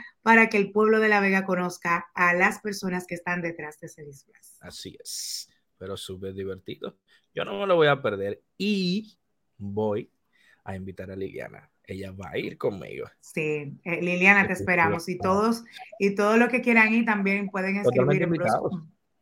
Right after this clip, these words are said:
Speaker 1: claro, Broncos Veganos. Eh, si
Speaker 2: Y el
Speaker 1: quieres
Speaker 2: que
Speaker 1: comprar
Speaker 2: quiera
Speaker 1: un
Speaker 2: ir más o
Speaker 1: V I P,
Speaker 2: menos,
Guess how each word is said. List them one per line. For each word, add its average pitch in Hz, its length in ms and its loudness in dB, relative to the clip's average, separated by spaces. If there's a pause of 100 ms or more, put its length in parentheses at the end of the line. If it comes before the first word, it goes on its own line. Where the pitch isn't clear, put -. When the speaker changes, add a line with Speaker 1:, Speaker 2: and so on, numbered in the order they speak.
(600)
Speaker 1:
claro, 160 440 2
Broncos 190 380 0
Veganos. 220 760 4 (420)
Eh, 180 420 0 (280)
si - 220 -6
Speaker 2:
Y - 20 -2
el 190 60 -6
Speaker 1:
quieres 165 220 8
Speaker 2:
que 160 60 4
Speaker 1:
comprar 180 300 10
Speaker 2:
quiera - 20 12
Speaker 1:
un 180 60 12
Speaker 2:
ir 185 100 6
más 180 160 6
o 175 40 8
Speaker 1:
V 170 140 6
I 165 40 6
P, - 20 6
Speaker 2:
menos, 156 480 4